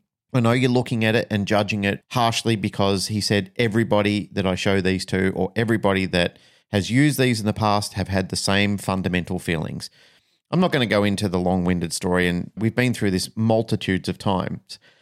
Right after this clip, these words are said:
From that, we at the club, and certainly me, myself, when I broke away and started doing my own thing,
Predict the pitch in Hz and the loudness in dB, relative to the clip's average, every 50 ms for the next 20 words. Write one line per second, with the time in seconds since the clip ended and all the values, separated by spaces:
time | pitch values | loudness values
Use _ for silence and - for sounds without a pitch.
0 | _ _ _ _ - - - - - 151 170 196 180 160 127 120 98 80 - - | _ _ _ _ -16 -14 -10 -2 0 2 2 2 2 2 2 2 2 2 0 -2
1 | 107 - - - _ _ _ _ - 110 110 123 131 123 113 113 143 165 - - | -6 -8 -14 -16 _ _ _ _ -8 -2 2 4 4 4 4 4 2 0 0 -2
2 | 110 110 - - - - - 104 95 98 101 101 - - 101 95 92 - - 123 | -2 -2 -2 -4 -6 -2 0 0 2 2 0 -2 -2 -2 -2 0 0 0 0 0
3 | 123 - 85 104 104 101 98 98 101 104 104 98 95 98 82 92 95 90 - - | 0 0 0 -2 -2 0 0 2 2 2 2 2 0 0 0 0 -2 -2 0 0
4 | 117 104 95 80 - 104 98 92 92 90 - 101 101 104 - 104 90 87 92 92 | 0 0 0 0 -2 -2 0 0 0 0 2 0 0 0 0 -2 -2 0 0 2
5 | 95 95 92 90 82 - - 101 95 90 87 85 85 98 95 92 87 87 87 90 | 2 0 0 -2 -4 -4 -2 0 0 0 -2 -2 -2 0 0 0 0 0 0 0
6 | 90 90 92 92 90 - - 101 92 90 87 90 | 0 0 0 0 -2 -2 -2 -2 -2 0 -2 -4